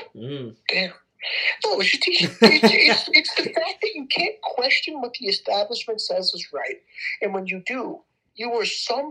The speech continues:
Speaker 2: amalgamation of something that you and I both consider horrible. So, like, you, you, you, the, I said it again before. It's just you're something that is either, it's some form of ist. Either racist,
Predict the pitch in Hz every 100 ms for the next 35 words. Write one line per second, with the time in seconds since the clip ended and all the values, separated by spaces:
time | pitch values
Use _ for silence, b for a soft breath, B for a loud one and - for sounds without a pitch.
0 | 262 254 254 220 208 208 214 - 196 185
1 | - 214 208 254 247 214 - 170 214 277
2 | 254 - 196 202 214 202 170 202 - 214
3 | - 220 - - - 269 208 - - _
4 | _ _ _ _ _ _ _ _ - 269
5 | 240 180 - B 190 185 - - 202 208
6 | 208 247 - - 247 220 _ - - -
7 | 294 311 302 370 - - 381 - - -
8 | - - - - - 240 262 311 277 233
9 | 196 202 180 - _ 208 - - 320 339
10 | 320 247 190 - 208 - - - _ _
11 | _ _ _ - - 185 180 156 - 143
12 | - 139